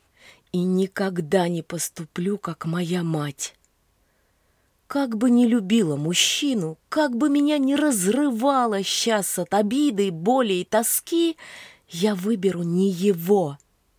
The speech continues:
Тихо подвывая, сижу на полу в ванной, прижав к себе колени.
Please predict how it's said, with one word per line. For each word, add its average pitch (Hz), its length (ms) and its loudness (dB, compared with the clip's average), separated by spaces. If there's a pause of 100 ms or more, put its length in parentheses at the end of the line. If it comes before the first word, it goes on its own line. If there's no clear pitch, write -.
(1400)
Тихо 269 540 -4
подвывая, 214 960 -2
сижу 247 560 -2
на 233 140 4
полу 196 300 0
в 139 200 -10
ванной, 247 560 0
прижав 185 600 -4
к - 100 -16
себе 160 400 -6
колени. 135 760 -4